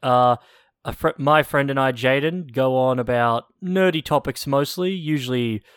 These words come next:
T V shows and movies. We've delved into some other topics like video games once or twice, and, uh,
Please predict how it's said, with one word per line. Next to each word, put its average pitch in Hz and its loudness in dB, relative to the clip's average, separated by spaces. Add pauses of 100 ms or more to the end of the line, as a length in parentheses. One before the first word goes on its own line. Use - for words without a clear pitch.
(180)
T 143 0
V 135 2
shows 131 0
and 120 -2
movies. 131 -2
We've 123 -6
delved 135 4
into 123 -2
some 120 -4
other 120 -2
topics - -6
like 107 -4
video 117 -2
games 120 -2
once 120 -6
or 117 -6
twice, 139 -4
and, 139 -6
uh, 143 0